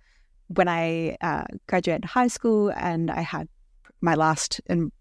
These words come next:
probably longest relapse. Um, I ended up, um, having inpatient stays, so psychiatric inpatient stays as an adult.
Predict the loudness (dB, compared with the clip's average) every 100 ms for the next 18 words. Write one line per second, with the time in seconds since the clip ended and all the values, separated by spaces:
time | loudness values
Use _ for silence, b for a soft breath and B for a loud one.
0 | -10 -4 2 2 4 2 4 2 0 -4
1 | -6 -6 -4 0 -2 -4 -10 -10 -14 b
2 | b b b b -2 0 0 0 0 0
3 | 0 0 -4 _ _ -20 -20 -20 _ -20
4 | _ -20 -20 _ _ -20 -2 2 4 4
5 | 2 0 -4 -4 0 2 2 2 2 2
6 | 0 -4 B B B 2 4 4 2 -2
7 | -4 -4 -4 -6 -4 -4 -2 -4 -4 -4
8 | -4 -2 -4 -6 -6 -2 -2 -4 -8 -10
9 | -4 -2 0 0 -2 -4